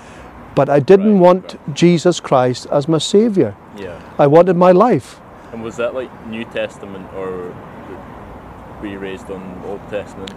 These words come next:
Speaker 1: Well, I, I was. We, we would have the Old and New Testament. Uh,
Speaker 2: Yeah.
Speaker 1: but these things didn't matter to me then, really.
Speaker 2: Yeah.
Speaker 1: Uh, but I, I didn't want to follow Jesus because I knew that,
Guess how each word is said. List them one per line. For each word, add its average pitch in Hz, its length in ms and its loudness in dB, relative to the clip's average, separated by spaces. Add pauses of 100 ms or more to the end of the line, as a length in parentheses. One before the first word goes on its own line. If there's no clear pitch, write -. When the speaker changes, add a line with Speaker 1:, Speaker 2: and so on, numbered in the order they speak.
(540)
Speaker 1:
Well, 214 180 8
I, 208 680 2
I - 20 6
was. 165 260 6
We, 190 160 2
we 196 180 4
would 190 140 6
have 135 140 2
the 139 100 4
Old 156 320 6
and 139 120 2
New 175 140 4
Testament. 123 640 -2
Uh, 139 60 -10 (200)
Speaker 2:
Yeah. 85 200 -12 (340)
Speaker 1:
but 147 200 4
these 180 400 2
things 156 200 4
didn't 139 320 4
matter 147 280 2
to 139 120 -4
me 135 120 4
then, 123 580 2
really. 127 540 2 (360)
Speaker 2:
Yeah. 90 200 -10 (100)
Speaker 1:
Uh, 135 380 6 (480)
but 160 120 6
I, 208 160 10 (120)
I 185 160 8
didn't 202 340 6
want 175 320 6
to 151 280 2 (200)
follow 185 380 8
Jesus 151 500 4
because 127 340 0
I 120 120 2
knew 151 400 6
that, 131 200 4